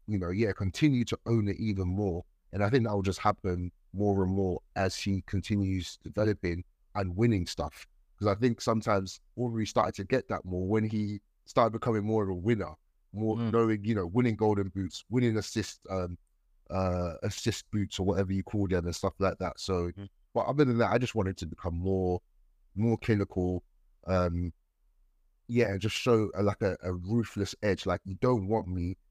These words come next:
Speaker 1: inside of your goalkeeper. You don't want it. I want four or five men to come over to him so he can do the reverse ball to, to next man. Or if I'm in front of your keeper,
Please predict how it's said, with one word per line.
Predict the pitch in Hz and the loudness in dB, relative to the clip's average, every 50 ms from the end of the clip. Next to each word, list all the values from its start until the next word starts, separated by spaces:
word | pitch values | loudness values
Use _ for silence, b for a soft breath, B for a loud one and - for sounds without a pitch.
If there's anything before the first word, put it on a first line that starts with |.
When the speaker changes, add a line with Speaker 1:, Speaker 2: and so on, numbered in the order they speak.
| _ _ _ _ - | _ _ _ _ -4
Speaker 1:
inside | 117 120 107 107 - - - 107 95 95 - | -2 0 0 0 -2 2 4 4 4 4 2
of | 92 90 | 0 0
your | 95 87 87 | 0 0 0
goalkeeper. | - 90 85 85 - - - 82 - - - 71 71 - _ _ _ _ _ - | 0 -2 -2 -2 -4 -4 -8 -8 -8 -8 -14 -16 -16 -18 _ _ _ _ _ -12
You | 92 90 | -10 -4
don't | 82 - 117 107 90 87 | 2 4 4 4 4 2
want | 95 95 87 - | 0 -2 -2 -4
it. | 80 80 - - _ - | -6 -8 -8 -10 _ -8
I | 104 | -4
want | 107 117 120 110 107 - _ _ _ _ _ _ _ _ | 0 0 0 0 -2 -6 _ _ _ _ _ _ _ _
four | - 131 131 | -2 0 0
or | 123 | 0
five | - - - 117 110 98 98 | 0 2 4 4 4 4 4
men | 110 104 101 87 | 2 2 2 2
to | - - - | -2 -10 -6
come | - 113 104 107 | -2 0 0 2
over | 104 104 92 95 | 2 0 0 -2
to | - - 78 - | -6 -8 -12 -12
him | - 80 78 78 - _ _ _ - _ | -12 -12 -12 -14 -16 _ _ _ -20 _
so | - - 95 | -6 -4 0
he | 82 110 104 | 0 0 0
can | - 104 | 0 0
do | 90 98 98 | 2 2 2
the | 92 92 | 2 2
reverse | 92 90 82 90 90 87 82 - | 0 -2 0 0 0 0 0 -2
ball | - - 90 85 78 73 - | -4 -6 -4 -4 -4 -6 -6
to, | - - 87 82 80 71 | -4 -2 -2 -2 -4 -6
to | - - 87 | -6 -6 -4
next | 87 92 85 - - - 90 | -4 -4 -4 -6 -10 -12 -12
man. | 82 78 73 _ _ _ _ _ - | -12 -12 -14 _ _ _ _ _ -8
Or | - 107 107 107 101 - - | -4 -2 0 0 0 -2 -2
if | 120 - | 0 2
I'm | 113 107 | 2 2
in | 107 104 | 2 2
front | - 123 117 95 | 2 0 0 0
of | 101 98 | 0 0
your | 98 95 90 | 0 0 -2
keeper, | - - - 101 101 - _ - 85 85 | -2 -2 -2 -2 -2 -2 _ -8 -8 -8